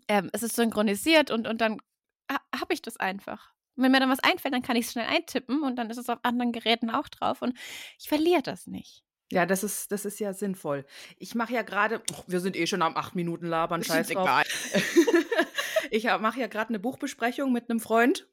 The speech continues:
Speaker 2: und, äh, wir lesen Fourth Wing. Also wir haben's jetzt beendet übrigens, den ersten Teil. Oh mein Gott, was macht dieses Buch mit mir?
Speaker 1: Du musst dazu
Speaker 2: <laughs>
Speaker 1: sagen, dass du's vorhin beendet hast,
Speaker 2: Hab ich doch
Speaker 1: okay?
Speaker 2: gerade eben gesagt.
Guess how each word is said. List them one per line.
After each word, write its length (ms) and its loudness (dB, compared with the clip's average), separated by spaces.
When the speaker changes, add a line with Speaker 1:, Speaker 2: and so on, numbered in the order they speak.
Speaker 2:
und, 540 2
äh, 140 0
wir 80 0
lesen 300 0
Fourth 380 -2
Wing. 180 6
Also 160 4
wir 160 0
haben's 160 0
jetzt 380 -4
beendet 480 0
übrigens, 500 -6
den 120 -6
ersten 380 -8
Teil. 360 -4
Oh 80 2
mein 220 2
Gott, 220 2
was 160 0
macht 220 -4
dieses 200 -12
Buch 220 -6
mit 220 -2
mir? 220 -4
Speaker 1:
Du 80 2
musst 180 2
dazu 220 4
Speaker 2:
<laughs> 0 -
Speaker 1:
sagen, 220 4
dass 120 2
du's 160 -2
vorhin 420 6
beendet 540 -2
hast, 280 -6
Speaker 2:
Hab 140 2
ich 60 0
doch 80 4
Speaker 1:
okay? 60 0
Speaker 2:
gerade 220 2
eben 180 -4
gesagt. 500 -4